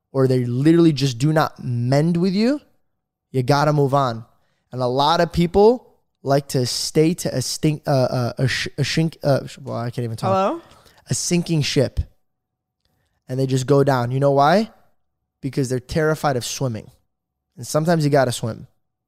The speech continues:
Speaker 1: You gotta move out there. You gotta go. You can't be locked in. And this doesn't have to do just in a relationship, in a boyfriend and girlfriend situation. I'm talking about if you're at work nine to five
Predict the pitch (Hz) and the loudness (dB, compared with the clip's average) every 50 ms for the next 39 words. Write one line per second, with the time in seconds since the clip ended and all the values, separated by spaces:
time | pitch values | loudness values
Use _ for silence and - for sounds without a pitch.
0 | _ _ - 135 131 143 143 143 139 147 147 139 131 135 123 120 - 131 107 104 | _ _ -6 -2 2 4 4 4 4 4 4 4 4 4 2 0 -2 -6 -6 -8
1 | - _ _ _ - 139 135 143 143 147 143 123 120 143 147 143 123 117 110 - | -8 _ _ _ -6 0 2 4 4 4 2 2 2 4 4 4 4 2 0 -6
2 | _ _ _ _ _ _ _ _ - 139 139 - - 180 175 170 160 165 151 151 | _ _ _ _ _ _ _ _ -4 -4 -2 2 4 4 4 4 4 4 4 4
3 | 160 156 160 160 - - 165 151 131 123 135 147 160 175 170 196 196 190 196 185 | 4 2 2 0 0 2 2 2 2 0 -2 -2 -2 0 0 0 0 2 2 2
4 | 180 170 156 156 147 143 165 170 151 127 131 165 160 - - - _ - 156 147 | 0 0 0 -2 -2 0 0 0 0 2 2 0 0 0 -4 -12 _ -6 -2 -2
5 | 143 135 135 131 135 147 160 151 - 147 143 - - - 143 135 - _ _ _ | 0 2 2 2 4 4 4 2 2 -2 -4 -2 2 2 2 2 2 _ _ _
6 | - 147 139 131 127 123 123 120 147 147 139 - 147 131 127 123 123 156 151 151 | -6 -4 -2 0 0 0 2 4 4 4 4 2 -2 -2 -2 -2 2 2 2 2
7 | - 143 131 127 139 123 - 127 123 127 120 - 131 123 117 - - - - - | 2 0 -2 -2 -2 -4 -2 -2 -2 -2 -2 -2 -4 -4 -6 -6 -12 -20 -20 -10
8 | - - 156 165 160 - 175 160 156 - 160 156 143 135 143 143 139 131 - - | -4 -2 -2 0 0 2 2 2 2 2 0 0 2 4 4 4 4 4 2 0
9 | 151 127 135 147 170 160 160 156 - - - - 147 127 139 156 143 131 - - | -6 -4 0 2 2 4 4 2 2 -2 -8 -10 -2 2 4 4 4 2 0 -4
10 | 135 143 143 147 147 151 135 - - 143 143 151 175 185 | -2 2 2 2 2 0 -2 0 2 4 6 6 4 2